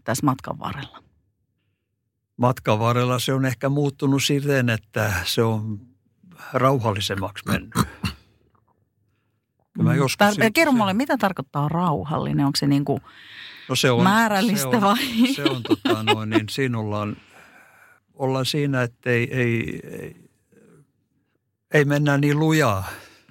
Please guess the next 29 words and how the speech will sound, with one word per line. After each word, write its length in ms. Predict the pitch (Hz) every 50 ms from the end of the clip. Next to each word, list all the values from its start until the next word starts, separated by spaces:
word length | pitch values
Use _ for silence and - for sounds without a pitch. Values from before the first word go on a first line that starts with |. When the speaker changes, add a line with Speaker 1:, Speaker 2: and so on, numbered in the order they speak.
| _ _ _ _ _ _ _ _ _ _ _ _ _ _ _ _ _ _ _ _ _ -
Speaker 2:
vaan, 280 | 131 120 117 113 110 113 -
vaan, 220 | 123 127 120 120 120
tota, 300 | 117 120 - - 127 120
no, 140 | 120 120 117
niin 280 | 117 127 123 120 - - - -
tyydytään 640 | - - 135 127 117 110 - - 107 104 104 101 98 _ _ _ _ _ _ _ _ -
hiukan 360 | 127 127 123 - - 117 131 - - -
rauhallisempaan 1040 | 131 120 117 113 110 113 110 101 101 101 - 113 107 101 101 - - 107 110 120 - - _ _ _ _
tahtiin. 680 | - 104 104 92 - - _ _ - 69 76 - 151 - _ _ _
Ainakin 380 | - 110 110 113 107 - 113 107
mulla 220 | 120 117 117 110
on 80 | 104 104
semmoinen 420 | - 110 98 107 113 113 120 110
mielessä. 520 | 113 117 - - - - 127 - - - -
Että 160 | 117 - -
se, 60 | - - - - - - - - -
ja 80 | - 160
sitten 340 | - 156 135 - 127 120
tietysti 480 | 117 160 165 156 151 147 143 - - 147
niin, 220 | 139 139 139 139 -
niin 240 | - 147 139 139 135 - _ _ - -
iän 220 | 160 156 147 135
myöten 460 | 131 127 120 120 120 120 - 120 120
niin 200 | 123 127 120 120 - - -
kaikennäköisiä 720 | - 135 131 - 117 107 113 117 110 127 - - 156 151
vaivoja 440 | 160 170 165 139 117 110 107 107 104
tulee, 280 | - - 117 113 113 113
joka 280 | 110 110 - 117 117
s-, 80 | -